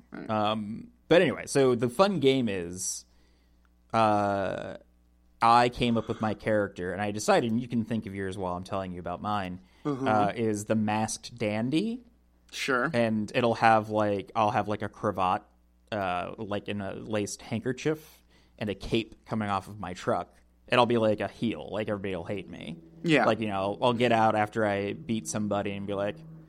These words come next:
Speaker 2: "I've never seen such a little," like, that kind of
Speaker 1: Right.
Speaker 2: guy. It'll be insufferable. Um,
Speaker 1: Yeah.
Speaker 2: but I also, my trick is gonna be, I'm gonna have a,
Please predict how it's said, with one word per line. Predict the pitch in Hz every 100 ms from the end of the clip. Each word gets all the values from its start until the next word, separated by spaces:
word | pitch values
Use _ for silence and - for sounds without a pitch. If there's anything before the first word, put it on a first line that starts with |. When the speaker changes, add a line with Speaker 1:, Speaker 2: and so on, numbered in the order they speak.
| - _ _ - - - _ - -
Speaker 2:
"I've | - - 523 427 349
never | 294 302 392
seen | - 403 339 180 208 240
such | 247 -
a | 370
little," | 277 277 370 247
like, | 147 127 107
that | 101 -
kind | 98 143
of |
Speaker 1:
Right. | 135 117
Speaker 2:
guy. | - 95 - _ _
It'll | 143 123
be | 117
insufferable. | 107 117 104 98 90 65 - 175 _ 120
Um, | 117 107 104 101
Speaker 1:
Yeah. | 147
Speaker 2:
but | 131
I | 120
also, | 147 - 131 113 -
my | 120 110
trick | - 175 -
is | 113
gonna | 110
be, | 104
I'm | 107
gonna | 107 104
have | 110 104
a, | 98 95 67